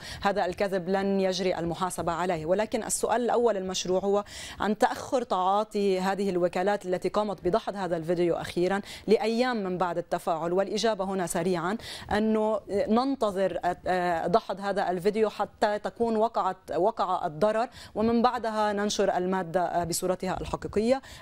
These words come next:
الجزئية الثانية هي المكابرة، ويعني، آه، ال-، الاستمرار باعتماد الخبر حتى من بعد التوضيح الذي نشر في الوكالات،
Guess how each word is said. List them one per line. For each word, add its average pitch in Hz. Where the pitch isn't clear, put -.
الجزئية 208
الثانية 233
هي 214
المكابرة، 202
ويعني، 190
آه، 180
ال-، 196
الاستمرار 214
باعتماد 202
الخبر 185
حتى -
من 214
بعد 190
التوضيح 180
الذي 180
نشر 185
في 175
الوكالات، 170